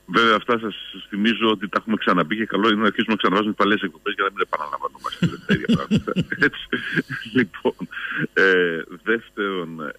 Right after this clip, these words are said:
Speaker 1: επιστημονικά αυτό που έχουμε είναι ότι πια γνωρίζουμε ότι ο ιός μπορεί και προσβάλλει τα κύτταρα των αγκίων του, που βρίσκονται στον εγκέφαλο.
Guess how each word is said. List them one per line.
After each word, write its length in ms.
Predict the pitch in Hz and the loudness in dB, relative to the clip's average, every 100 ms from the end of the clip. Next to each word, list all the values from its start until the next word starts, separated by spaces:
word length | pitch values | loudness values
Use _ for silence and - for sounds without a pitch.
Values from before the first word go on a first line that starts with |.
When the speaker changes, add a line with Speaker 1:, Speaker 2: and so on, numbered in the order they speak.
| _ | _
Speaker 1:
επιστημονικά 840 | - 85 - - - 87 85 - 107 | -6 -6 -6 -14 -4 -2 0 2 0
αυτό 240 | - 104 | 0 -4
που 160 | - 101 | 2 0
έχουμε 320 | 98 101 98 | 2 0 2
είναι 160 | 101 | 2
ότι 160 | 104 - | 0 -2
πια 340 | - 110 104 - - - _ - | -4 2 2 2 -8 -20 _ -6
γνωρίζουμε 520 | 90 90 107 104 104 | 0 2 2 0 -4
ότι 240 | 92 85 - | -2 -6 -2
ο 160 | 90 87 | 2 2
ιός 420 | 87 101 104 - - | 4 4 2 -2 -4
μπορεί 280 | 90 87 98 | 0 2 0
και 140 | - | -6
προσβάλλει 1080 | - 87 80 73 71 80 98 104 101 92 80 - | -4 -2 0 -2 -4 0 2 2 2 0 -2 0
τα 300 | 80 73 71 - | 0 0 -2 -4
κύτταρα 580 | 104 110 - 85 85 78 | 0 0 2 2 2 0
των 260 | - 71 73 | -4 -6 -4
αγκίων 680 | 73 - 101 98 82 80 - _ _ | -6 -2 2 4 2 -2 -8 _ _
του, 140 | 85 80 76 71 69 67 60 | 0 2 4 4 2 2 -2
που 60 | 65 | 0
βρίσκονται 260 | 95 - 90 | 0 2 2
στον 140 | 82 | 2
εγκέφαλο. 460 | 73 71 73 80 | 2 0 2 0